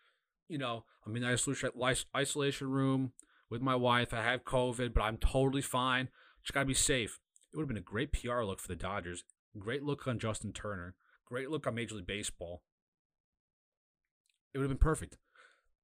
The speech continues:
But look, let me play devil's advocate here. So you have Justin Turner. He has covid.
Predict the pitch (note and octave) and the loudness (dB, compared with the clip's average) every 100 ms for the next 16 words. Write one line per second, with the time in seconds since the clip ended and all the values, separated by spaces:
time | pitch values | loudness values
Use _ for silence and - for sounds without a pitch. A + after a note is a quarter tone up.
0 | _ - F3+ D3+ - _ _ _ _ _ | _ -6 -2 -2 -4 _ _ _ _ _
1 | _ _ - _ _ - - E3 D4+ - | _ _ -20 _ _ -10 0 2 4 2
2 | C3+ B2 A2 G#2 F2 - - F2 F#2 - | 2 0 -2 -2 -4 -6 -10 -10 -10 -14
3 | - - _ _ _ - B2 B2 D#3+ E3+ | -14 -18 _ _ _ -4 4 8 8 6
4 | D3 C#3 - A#2+ - F2 F2 E2+ - _ | 6 4 4 0 0 -2 -2 -6 -10 _
5 | - F#2+ G#2+ A#2+ - - G2 F2 F#2 | -6 -2 4 4 4 2 -2 0 -2